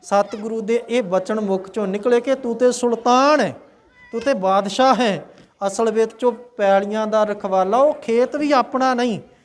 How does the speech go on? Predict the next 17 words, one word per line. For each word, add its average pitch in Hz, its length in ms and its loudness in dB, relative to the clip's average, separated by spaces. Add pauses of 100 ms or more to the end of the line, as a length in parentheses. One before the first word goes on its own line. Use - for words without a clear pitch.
(320)
ਕਿਸੇ 285 280 4
ਦੇ 294 140 4
ਖੇਤ 269 300 0
'ਚ 254 100 -4
ਰਖਵਾਲੀ 240 540 -2
ਕਰ 233 200 0
ਰਿਹਾ 240 280 2
ਸੀ। 196 340 -6 (600)
ਸ਼ਾਮਾਂ 220 420 2
ਪੈ 220 240 4
ਗਈਆਂ, 220 520 -2 (1080)
ਗੁਰੂ 233 240 0
ਨਾਨਕ 208 340 2
ਸਾਹਿਬ 214 280 -2
ਅੱਗੇ 196 220 -2
ਚਲੇ 247 320 2
ਗਏ। 208 440 0